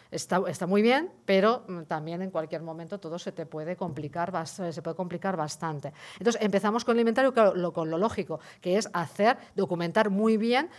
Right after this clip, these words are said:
los bienes, bueno, documentar un poco a posteriori, porque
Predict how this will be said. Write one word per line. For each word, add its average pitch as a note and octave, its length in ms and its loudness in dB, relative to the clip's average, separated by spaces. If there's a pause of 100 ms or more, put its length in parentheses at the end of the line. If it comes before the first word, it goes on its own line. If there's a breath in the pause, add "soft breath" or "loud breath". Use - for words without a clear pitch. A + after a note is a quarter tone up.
(140 loud breath)
los G3 280 2
bienes, A3+ 600 0 (160 soft breath)
bueno, A3+ 260 2
documentar F#3+ 440 2
un B3+ 60 0
poco B3+ 160 2
a - 60 4
posteriori, F#3+ 580 4
porque G3 340 0